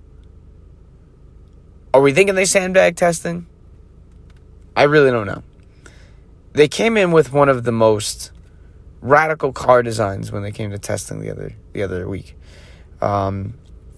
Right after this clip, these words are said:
you know, their car basically has the smallest side pods I think you could legally have, or almost the smallest you could legally have.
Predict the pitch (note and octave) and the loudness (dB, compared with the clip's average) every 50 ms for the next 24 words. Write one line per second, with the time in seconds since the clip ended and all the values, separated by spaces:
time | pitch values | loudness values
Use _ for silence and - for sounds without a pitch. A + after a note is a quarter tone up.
0 | - - - - - - - - - - - - - - - C3 C3+ B2+ A#2 A2 | -20 -20 -20 -20 -20 -20 -20 -20 -20 -20 -20 -20 -14 -8 -2 2 4 6 6 6
1 | G#2+ A2+ G#2 - - - C3+ C3+ C3+ B2+ A#2+ A2 - B2 A#2+ B2 A#2+ - - - | 6 4 4 2 2 4 4 6 6 4 2 0 -2 -2 -2 0 -2 -4 -6 -6
2 | A#2 G#2+ G2+ A2 G2+ A2 A2 A2 G#2+ G#2 G2+ G2+ G#2+ - - - - - - - | -6 -6 -6 -6 -8 -4 -4 -2 -2 -4 -6 -8 -10 -12 -14 -16 -20 -20 -20 -20
3 | - - - - - - - - - - - - - B2 D3 C#3+ - - D3 D#3 | -20 -20 -20 -20 -20 -20 -20 -20 -20 -20 -20 -8 -2 2 2 2 2 2 2 4
4 | E3 D#3+ D3+ D3 - - - C3 B2+ B2+ B2 A#2 - A#2 A2+ A2 G#2 G#2 F#2+ A2 | 6 6 6 4 2 0 0 0 0 0 0 -2 -2 -2 0 0 -2 -2 -4 -6
5 | G#2+ G#2+ A2+ G#2+ G#2 G#2+ F#2+ - A2 G2+ G2+ A2+ A#2+ A2+ G2+ A2 A2 G#2 G2+ G2+ | -6 -6 -8 -10 -12 -10 -8 -8 -8 -6 -6 -6 -6 -6 -4 -4 -4 -4 -4 -4
6 | G#2 G2+ G2 F#2 - - - - - - - - - - - - - - A#2+ A2 | -6 -6 -6 -6 -8 -10 -14 -16 -20 -20 -20 -20 -20 -20 -18 -6 0 2 2 2
7 | F#2 - - - D3 D#3 D#3 D3+ C#3 C3 A#2 - A2+ G#2 - A#2 G#2 G#2 G2 G2 | 2 0 2 4 6 6 6 4 0 -2 -2 -4 -8 -6 -6 -4 -4 -4 -4 -6
8 | - - A2 G#2 - G2+ F#2 F#2+ F#2+ F#2 - - - F#2+ G2 F#2+ - - - - | -8 -10 -10 -8 -10 -10 -10 -10 -12 -12 -12 -12 -10 -10 -10 -10 -10 -12 -14 -20